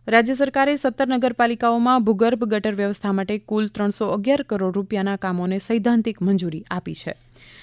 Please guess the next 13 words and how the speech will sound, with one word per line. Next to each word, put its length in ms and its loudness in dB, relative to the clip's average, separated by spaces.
રાજ્ય 220 4
સરકાર 400 4
વિદ્યાર્થીઓને 600 2
ગુણવત્તાસભર 720 0
શિક્ષણની 500 -2
સુવિધા 420 -2
આપીને 420 0
સાક્ષરતાનો 720 0
લક્ષ્યાંક 520 -2
સિદ્ધ 340 0
કરવા 360 -2
પ્રતિબદ્ધ 520 -4
છે. 300 -6